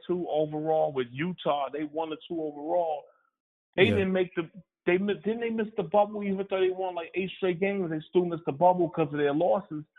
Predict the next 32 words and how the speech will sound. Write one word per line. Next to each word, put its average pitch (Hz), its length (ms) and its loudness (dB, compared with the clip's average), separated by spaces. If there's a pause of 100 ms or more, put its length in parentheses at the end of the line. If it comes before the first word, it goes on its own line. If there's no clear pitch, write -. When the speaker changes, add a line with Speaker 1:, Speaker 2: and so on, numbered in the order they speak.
(280)
Speaker 1:
He's 214 200 4
Speaker 2:
Yeah. 180 100 0
Speaker 1:
making 180 400 6
everybody 175 580 0
better. 160 400 -2 (1120)
Speaker 2:
Yeah, 120 160 0
he 120 160 0
has. 117 320 -2 (200)
I 131 40 0
mean, 143 140 4
that 139 140 2
team 151 200 2
is 127 140 0
completely 123 340 -2
turned 113 200 -2
around. 98 280 -6 (260)
I 107 80 -6
mean, 107 260 -4
it's 107 120 -6
Speaker 1:
They 202 100 4
t-, 196 40 -6
Speaker 2:
crazy. 110 340 -2 (160)
Speaker 1:
sh-, 175 40 -8 (720)
have 190 240 0
they 208 80 4
Speaker 2:
Uh, 208 140 2
Speaker 1:
lost 202 200 2 (100)
twenty 202 240 -2
games 185 400 -4
yet? 269 280 -10
They 196 80 -2
n-, 196 100 -4